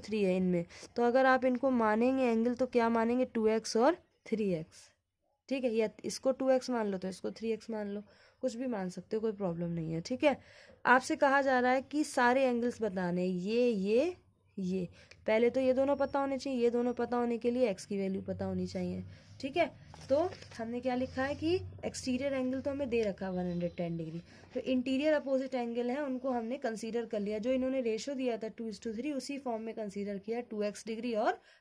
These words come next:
थ्री एक्स डिग्री। उसके बाद हमें पता है कि एक्सटीरियर एंगल जो होता है उसका सम अपोजिट के बराबर होता है। इसका मतलब अगर आप यहाँ से लिखना चाहें तो कैसे लिखेंगे, टू एक्स डिग्री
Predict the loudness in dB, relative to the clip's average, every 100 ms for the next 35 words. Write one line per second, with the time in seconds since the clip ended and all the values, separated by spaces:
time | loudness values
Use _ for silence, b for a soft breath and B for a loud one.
0 | b -2 0 -2 -4 -8 -8 -8 -12 b
1 | b -12 -8 -4 -2 0 0 -2 -2 -2
2 | 0 -2 -2 -8 -8 -8 -2 0 0 -2
3 | -4 -2 -2 -4 -6 -6 -6 -10 -8 -10
4 | -8 -8 -6 -8 -6 -6 -8 -6 -6 -2
5 | -2 -2 -4 -4 -4 -6 -6 -10 -4 -2
6 | -2 0 -2 0 0 0 0 0 -2 0
7 | 0 0 -2 -6 -2 0 2 0 B B
8 | B -2 2 4 4 4 4 0 2 2
9 | 0 B B -4 2 4 2 -2 -2 0
10 | 2 4